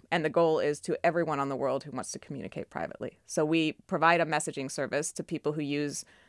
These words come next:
the Signal app, which I'm sure many listeners in San Francisco are users of Signal. Um, you just, you know, you open your app, you send a meme or a message to your group text, um, and, you know, directions to a party, whatever it is. It's very casual. It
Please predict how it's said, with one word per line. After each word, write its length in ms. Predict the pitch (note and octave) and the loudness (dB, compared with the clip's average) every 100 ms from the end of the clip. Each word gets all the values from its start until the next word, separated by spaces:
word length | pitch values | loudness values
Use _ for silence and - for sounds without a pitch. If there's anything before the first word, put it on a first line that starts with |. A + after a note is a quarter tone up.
| - | -2
the 80 | D#3 | 2
Signal 300 | E3+ D#3 A2 | 2 2 2
app, 280 | B2+ C3+ | 2 2
which 100 | D#3+ | -2
I'm 80 | C#3 | -4
sure 180 | D3 D3 | -2 0
many 400 | D3 C#3+ D3 D3+ | 0 0 0 0
listeners 420 | D3 D3 D3 D3 | 0 -2 -2 -4
in 80 | C#3+ | -4
San 140 | D3+ | -6
Francisco 420 | C#3 C#3+ C3+ C#3+ C#3 | -8 -8 -6 -2 0
are 80 | |
users 460 | C3+ B2+ B2+ C#3+ C#3 - | 0 -4 -4 -4 -4 -4
of 120 | D3 | -4
Signal. 420 | - D3 B2+ F#3 - - - _ | -4 -4 -4 -6 -8 -20 -20 _
Um, 240 | E3+ C#3+ - | 2 2 0
you 120 | - | -2
just, 300 | D#3+ C#3+ - - - | -2 -2 -6 -12 -4
you 80 | |
know, 80 | B2+ - | -4 -2
you 140 | C#3 - | -2 2
open 260 | F3 F#3+ | 2 2
your 100 | F3 | 2
app, 300 | D#3 D#3 - _ _ _ - | 2 2 -2 _ _ _ -8
you 140 | C#3+ | -4
send 300 | C#3+ D#3 D3 | -2 0 2
a 140 | C#3+ C#3 | 2 0
meme 520 | D3+ E3+ F#3+ G3 G3 | -2 -2 0 0 -2
or 340 | - D3+ D3 - | 0 0 2 0
a 40 | D3+ | 0
message 480 | D#3 E3+ F#3 E3+ - | 0 2 0 -2 -8
to 100 | D#3 | -6
your 100 | C#3 | -2
group 200 | F3 E3+ | -2 -2
text, 560 | - F#3 F3+ - - - | -2 -2 -2 -6 -10 -4
um, 380 | E3 D3+ C3+ C#3+ - _ _ _ | 2 2 2 -4 -12 _ _ _
and, 380 | E3 D3 D3 C#3 - | 0 2 0 -2 -8
you 120 | - D#3+ | -6 -6
know, 80 | - _ _ | -8 _ _
directions 380 | E3+ E3+ F3+ F3 | 2 2 2 -2
to 60 | |
a 40 | F3 | 0
party, 220 | E3+ D3+ | 2 2
whatever 320 | D3+ E3 E3 | 4 4 4
it 80 | C#3+ | 2
is. 120 | A#2 | -2
It's 120 | C#3+ | -4
very 360 | D#3 D#3+ F3+ F#3 | -4 2 4 4
casual. 400 | F#3 D#3 D3 D3 | 2 0 0 2
It 260 | D3 D#3 | 2 0